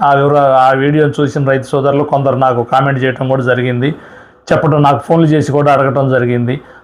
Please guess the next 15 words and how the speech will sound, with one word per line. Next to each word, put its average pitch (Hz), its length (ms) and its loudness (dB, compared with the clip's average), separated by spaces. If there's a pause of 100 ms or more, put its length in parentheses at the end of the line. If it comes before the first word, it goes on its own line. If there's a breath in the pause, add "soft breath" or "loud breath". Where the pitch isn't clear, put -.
అలాగే 180 500 2 (200)
ఇవాళ 185 240 4
పూర్తిగా 180 680 2 (200)
ప్రతి 165 360 2
మండలంలో, 156 680 2 (100)
మన 147 180 2 (600)
రెండు 151 200 0
భద్రాద్రి 143 580 2
జిల్లా 143 320 2
ప్లస్ 147 340 -2
ఖమ్మం 139 260 0
జిల్లా, 135 220 2
ఈ 131 100 2
రెండు 135 200 0
జిల్లాల్లో 139 640 2